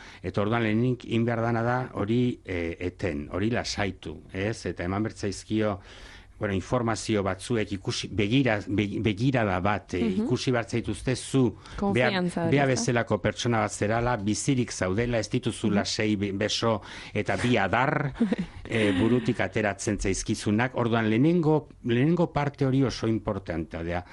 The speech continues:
Speaker 1: Zergan angustia horretik, ez dut esango erabat aterako danik, baina bai, ja hor ja jartzen duzu, beste lasaitasun batetan kokatzen duzu pertsona hori,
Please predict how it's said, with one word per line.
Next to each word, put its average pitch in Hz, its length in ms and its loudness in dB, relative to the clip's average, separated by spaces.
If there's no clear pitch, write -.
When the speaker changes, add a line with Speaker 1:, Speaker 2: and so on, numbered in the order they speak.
Speaker 1:
Zergan 104 380 -2
angustia 127 640 0
horretik, 127 560 0
ez - 120 -14
dut 92 140 -4
esango 95 340 -2
erabat 92 280 -2
aterako 92 440 -4
danik, 101 320 0
baina 95 240 0
bai, 95 260 0
ja 120 120 2
hor 135 120 0
ja 139 100 0
jartzen 123 380 -4
duzu, 131 380 -2
beste 117 240 -2
lasaitasun 110 640 -2
batetan 90 420 -4
kokatzen 127 520 -2
duzu 107 280 -2
pertsona 101 520 -2
hori, 110 280 0